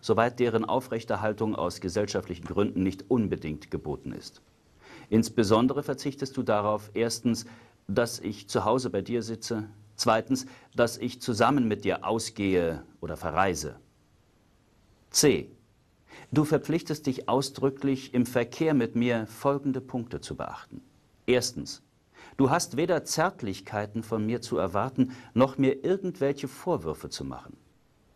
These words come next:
Zweitens, du hast an mich gerichtete Rede sofort zu sistieren, wenn ich darum ersuche. Drittens, du hast mein Schlaf- beziehungsweise Arbeitszimmer sofort ohne Widerrede zu verlassen, wenn ich darum ersuche.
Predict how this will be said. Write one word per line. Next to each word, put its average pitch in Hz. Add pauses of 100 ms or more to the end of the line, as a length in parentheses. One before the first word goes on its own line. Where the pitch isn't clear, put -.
(180)
Zweitens, - (120)
du 127
hast 120
an 139
mich 175
gerichtete 131
Rede 160
sofort 156
zu -
sistieren, 131 (280)
wenn 123
ich -
darum 117
ersuche. 101 (640)
Drittens, - (240)
du 117
hast 160
mein 117
Schlaf- 131
beziehungsweise 123
Arbeitszimmer 139
sofort 175
ohne 165
Widerrede 131
zu -
verlassen, 98
wenn 101
ich -
darum 82
ersuche. 76